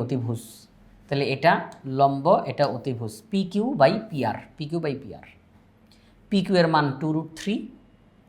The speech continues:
পি আর এর মান ফোর, কাটাকাটি করলে রুট থ্রি বাই টু। Sine alpha plus beta equal to root three by two। আচ্ছা, ওকে,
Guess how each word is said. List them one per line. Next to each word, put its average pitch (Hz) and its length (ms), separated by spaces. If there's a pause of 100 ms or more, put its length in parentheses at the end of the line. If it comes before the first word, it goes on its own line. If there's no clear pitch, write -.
(300)
পি 165 100 (100)
আর 147 120
এর 147 120
মান 185 120 (180)
ফোর, 104 180 (420)
কাটাকাটি 143 460 (100)
করলে 156 280 (560)
রুট 135 220
থ্রি 139 180
বাই 117 100 (100)
টু। - 80 (600)
Sine 175 380 (160)
alpha 147 280
plus 143 260
beta 147 220
equal 131 160
to 160 80
root 123 220
three 117 160
by 110 160
two। - 100 (480)
আচ্ছা, - 220 (160)
ওকে, - 160